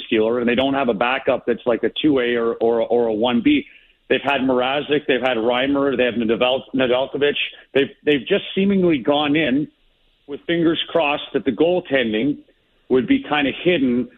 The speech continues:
based on everything that's up front. And I would tell you that's the biggest change as to why they're so good currently.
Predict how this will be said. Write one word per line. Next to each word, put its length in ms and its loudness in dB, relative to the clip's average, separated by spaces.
based 300 0
on 320 0
everything 400 2
that's 240 -2
up 180 -2
front. 280 0
And 340 0
I 140 0
would 160 -2
tell 160 2
you 80 2
that's 240 -2
the 60 0
biggest 360 0
change 220 0
as 100 -8
to 80 -2
why 260 2
they're 140 0
so 160 2
good 280 0
currently. 400 -2